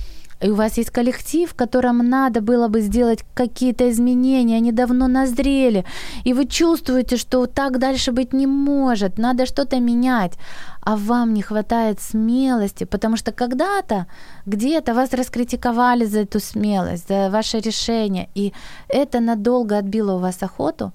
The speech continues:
Так вот, дорогие мои, я надеюсь, что я вдохновлю вас сегодня быть более смелыми, действовать более решительно и всё-таки брать,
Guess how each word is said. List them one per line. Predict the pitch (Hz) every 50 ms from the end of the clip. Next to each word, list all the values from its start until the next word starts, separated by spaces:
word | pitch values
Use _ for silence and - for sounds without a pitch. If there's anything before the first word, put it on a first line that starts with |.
| -
Так | - 190 - -
вот, | 196 190
дорогие | 185 190 190 190 180 180 180
мои, | 180 180 185 202 247 302 - - - - - - - - -
я | - 190 202 214
надеюсь, | 208 208 202 190 175 196 208 214 220 220 214 208
что | - - - 214
я | 208 208 185 180 - - 214 220 214
вдохновлю | 208 196 185 202 220 - 220 214 208 202 202 202 226 233 233
вас | 220 202 190 220 220 208 190 180 - -
сегодня | - 202 190 - 247 262 240 202 180 185 190 175 - - - - - - - - -
быть | - 196 240 247 220
более | 214 220 262 262 254 254 247 247
смелыми, | 240 - - 254 254 247 254 254 247 233 208 196 190 185 180 180 175 -
действовать | 190 190 208 262 269 269 - - 240 240 226 220
более | 233 254 254 240 240 226
решительно | 220 226 214 - - - 330 330 - - 262 233 226 208 196 - - - - - - - - -
и | - 294
всё-таки | 262 214 - - 277 269 262 262 247 - 247 220
брать, | 196 226 233 233 233 226 -